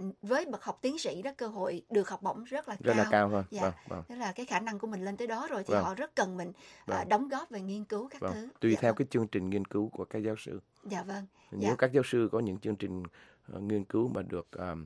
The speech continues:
Speaker 2: sponsor, ờ, cho những cái chương trình ở bên này, ờ, thì khi các sinh viên vào làm phụ tá về nghiên cứu thì lại được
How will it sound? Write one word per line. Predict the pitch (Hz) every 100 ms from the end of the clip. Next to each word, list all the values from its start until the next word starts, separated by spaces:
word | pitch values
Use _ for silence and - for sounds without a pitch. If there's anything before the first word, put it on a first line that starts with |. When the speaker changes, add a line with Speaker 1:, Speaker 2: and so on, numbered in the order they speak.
| - - _ _ -
Speaker 2:
sponsor, | - 101 101 107 101 -
ờ, | - 90 -
cho | 101
những | 95 92
cái | 107
chương | - 98
trình | - 85
ở |
bên | 87 95
này, | 87 80 -
ờ, | - 85 82 87 - - - - -
thì | - 107 95
khi | - 120
các | - 113
sinh | - 110
viên | 104 98
vào | 87
làm | 85 87 82 78 - - -
phụ | 92
tá | 80 95 107
về | 104 87
nghiên | 82 92
cứu | 92 98 107
thì | 101
lại | 82
được | 80 76